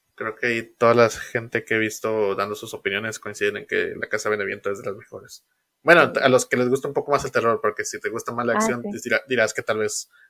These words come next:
Speaker 1: La Fábrica o La
Speaker 2: Ujú.
Speaker 1: Casa Dimitrescu, pero pues ahí también depende mucho el estilo de juego que tengas
Speaker 2: Sí,
Speaker 1: y
Speaker 2: de,
Speaker 1: de lo que
Speaker 2: eh,
Speaker 1: te
Speaker 2: de
Speaker 1: gusta.
Speaker 2: lo que te guste. Ujú. Pero sí,
Speaker 1: Exacto.
Speaker 2: muy bien La Casa.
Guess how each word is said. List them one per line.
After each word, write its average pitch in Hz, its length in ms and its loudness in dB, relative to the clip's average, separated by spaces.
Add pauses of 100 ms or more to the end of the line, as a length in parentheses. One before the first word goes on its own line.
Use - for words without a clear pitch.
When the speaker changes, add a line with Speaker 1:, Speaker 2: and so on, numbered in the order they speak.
Speaker 1:
La 110 140 2
Fábrica 120 640 6
o 98 640 -4
La 104 260 -8 (160)
Speaker 2:
Ujú. 233 120 0
Speaker 1:
Casa 190 240 2
Dimitrescu, 117 520 -4
pero - 260 -8 (920)
pues 165 220 2
ahí 123 280 0 (100)
también 120 260 -2
depende 110 360 -2
mucho 107 380 -2
el 92 120 -2
estilo 98 360 -6
de - 80 -8
juego - 200 -6
que 82 100 -14
tengas - 560 -16
Speaker 2:
Sí, 214 140 -6
Speaker 1:
y 110 140 -4
Speaker 2:
de, - 20 -4
Speaker 1:
de 110 60 -6
lo 110 120 -2
que - 80 -2
Speaker 2:
eh, - 20 -12
Speaker 1:
te - 80 -4
Speaker 2:
de 101 60 -4
Speaker 1:
gusta. 165 200 0
Speaker 2:
lo - 60 -10
que 165 80 0
te 165 160 -2
guste. 160 420 -8 (100)
Ujú. 202 440 -10 (360)
Pero 175 200 -6
sí, 202 140 -6
Speaker 1:
Exacto. - 20 -10
Speaker 2:
muy 185 220 -10
bien 170 280 -8
La 160 160 -6
Casa. - 380 -6